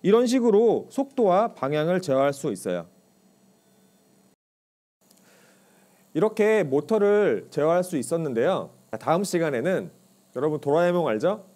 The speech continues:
이걸 보니 도라에몽의 모자가 생각이 나서 다음 시간에는 도라에몽 헬리콥터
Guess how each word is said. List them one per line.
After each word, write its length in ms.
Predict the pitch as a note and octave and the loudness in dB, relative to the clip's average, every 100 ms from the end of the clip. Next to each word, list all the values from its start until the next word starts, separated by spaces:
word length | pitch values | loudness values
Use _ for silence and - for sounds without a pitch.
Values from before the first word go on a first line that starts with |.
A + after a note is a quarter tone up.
| - | -4
이걸 240 | F3+ A#3+ | 2 2
보니 480 | D#3+ C#3+ D#3 E3 F#2+ | 2 -2 0 -2 -4
도라에몽의 880 | - C#3 F#3 F#3+ F3+ E3+ D#3+ C#3+ - - | -4 0 0 0 0 0 0 -2 -6 -4
모자가 420 | C#3 D#3+ G#3 G3 | 0 2 2 0
생각이 320 | F3+ F3 D#3 | 0 0 0
나서 520 | G2+ F#2 A2+ C3 E2+ - | -2 -4 -4 -4 -6 -4
다음 220 | A#2+ D#3+ | -4 -4
시간에는 760 | D#3+ C#3+ C3 B2+ F#3 C#3+ F2 - | -4 -4 -2 -2 -2 -2 -6 -6
도라에몽 760 | C#3 E3 F3 E3 F3 F#3 F#3 - | 0 2 2 2 0 -2 -6 -4
헬리콥터 640 | C4 B3+ G#3+ - G3+ G#3+ | -2 -2 -4 -2 -2 -4